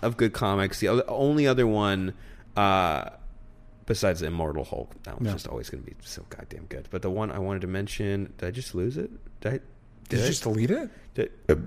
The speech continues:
Speaker 1: did I just
Speaker 2: This
Speaker 1: lose it? <laughs> Cosmic, excuse me. D J, don't do <laughs>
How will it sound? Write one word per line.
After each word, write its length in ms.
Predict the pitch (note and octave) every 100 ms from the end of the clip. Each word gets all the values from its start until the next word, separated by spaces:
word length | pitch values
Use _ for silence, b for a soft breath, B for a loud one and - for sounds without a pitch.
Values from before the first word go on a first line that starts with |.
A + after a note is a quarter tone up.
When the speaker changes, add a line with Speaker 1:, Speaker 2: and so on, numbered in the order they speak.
| D2+ - - -
Speaker 1:
did 140 | C3+ C#3+
I 60 |
just 200 | D#3+ D3
Speaker 2:
This 240 | D3+ F3 F#3
Speaker 1:
lose 160 | F3+ -
it? 680 | B3+ G#3 F#3+ - - - - -
<laughs> 340 | F3+ G#3 F#3
Cosmic, 460 | - G#2 - D3+ C3+ C3+ -
excuse 540 | - - B2 D3+ C#3+
me. 280 | G2+ E2+ E2 B B -
D 140 | F#2
J, 160 | D#3+ G#2+
don't 200 | C3+ B2+
do 80 |
<laughs> 0 | -